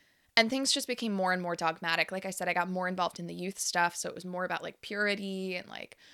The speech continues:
you should only have Christian friends and, like, don't get led astray by the devil and just a whole lot of fear programming that, um, that really didn't sit right with me. Um, again, we'll get into,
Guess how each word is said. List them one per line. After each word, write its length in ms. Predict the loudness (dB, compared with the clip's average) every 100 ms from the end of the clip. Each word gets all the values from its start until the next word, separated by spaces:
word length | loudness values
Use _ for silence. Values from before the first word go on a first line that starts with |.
| -20 -20 _
you 100 | -2
should 180 | 2 4
only 200 | 4 4
have 160 | 2 0
Christian 560 | 0 0 0 0 -2
friends 880 | 0 4 4 4 2 0 -4 -4 -4
and, 160 | -4 -6
like, 300 | -4 -6 0
don't 240 | 2 4
get 180 | 2 4
led 160 | 4 4
astray 360 | 2 2 2
by 100 | 2
the 120 | 0
devil 760 | 0 2 2 2 2 2 0 -2
and 280 | -4 -8 -16 -20 _ _ _ _ _ _ -4
just 200 | 0 2
a 60 |
whole 180 | 4 6
lot 120 | 6
of 80 | 6
fear 280 | 2 -2 -2
programming 800 | 0 -2 0 -2 -2 -4 -6 -10 _ _
that, 260 | 4 6 6
um, 400 | 2 0 -4 -12 -18 _
that 180 | -6 -2
really 240 | 0 0
didn't 240 | 0 -2 -4
sit 200 | -6 -2
right 180 | -2 -2
with 160 | -6 -12
me. 220 | -12 -12 _ _ _ _ _ _ _ _ _ _ 2
Um, 540 | 6 6 4 -2 -14 -18 _ _
again, 300 | 4 6 6
we'll 100 | 4
get 140 | 4 4
into, 460 | 2 -2 -4 -4